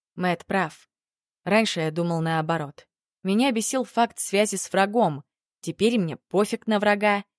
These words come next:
Я не хочу её видеть ни с кем. Вот так и дошло, надеюсь, не слишком поздно. В начале следующей перемены я собрался с Гадовым поговорить серьёзно,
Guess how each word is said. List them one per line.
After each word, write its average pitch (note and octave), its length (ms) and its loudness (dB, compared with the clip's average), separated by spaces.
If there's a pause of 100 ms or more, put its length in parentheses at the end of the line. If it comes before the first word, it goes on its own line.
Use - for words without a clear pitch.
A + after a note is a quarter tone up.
(160)
Я G3 220 -2
не F3+ 100 -4
хочу E3+ 320 -6
её E3+ 260 0
видеть F3 320 -6
ни F#3 120 0
с - 120 -6
кем. D#3+ 380 -4 (480)
Вот G3+ 240 -4 (100)
так C4+ 260 -4
и B3+ 60 0
дошло, F3 500 -2
надеюсь, E3 760 -4 (280)
не A3+ 160 -2
слишком E3+ 580 -4
поздно. D3 640 -6 (920)
В F3 120 -4
начале F3+ 440 2
следующей E3 640 0
перемены F3+ 580 0
я D#3+ 140 -4
собрался E3+ 520 2
с E3 80 -6
Гадовым E3+ 460 0
поговорить E3+ 540 0
серьёзно, F3+ 720 -2